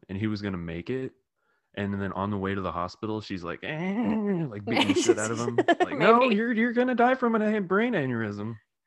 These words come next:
Speaker 1: I need that insurance money."
Speaker 2: There's no telling with her. She is diabolical. So she was charged with the murder of Jim Roden, and Rothstein was charged with abuse of a corpse and other small charges. Uh,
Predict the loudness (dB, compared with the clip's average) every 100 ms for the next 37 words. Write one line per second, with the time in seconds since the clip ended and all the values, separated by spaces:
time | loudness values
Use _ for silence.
0 | _ _ _ _ -6 -4 -2 0 0 -2
1 | -6 _ -6 -6 -6 -10 -10 -14 -16 -20
2 | _ _ _ -2 0 -2 -8 -12 -6 -2
3 | -2 -2 -2 -2 -6 -8 -8 -10 -8 -6
4 | -4 -2 -2 -4 -8 -4 -2 -2 -2 -4
5 | -6 -10 -10 -14 _ _ _ _ _ _
6 | _ _ 2 4 4 4 8 8 8 8
7 | 8 6 2 2 6 6 6 2 2 2
8 | 2 4 6 4 2 0 2 2 2 2
9 | -2 -8 _ _ _ _ _ _ 2 4
10 | 4 4 6 6 6 2 0 2 0 0
11 | 2 4 4 2 0 0 -4 -2 -2 0
12 | -2 0 4 4 4 0 -4 0 2 0
13 | -2 0 0 2 2 2 0 -2 -4 -10
14 | _ _ _ _ _ _ 2 2 0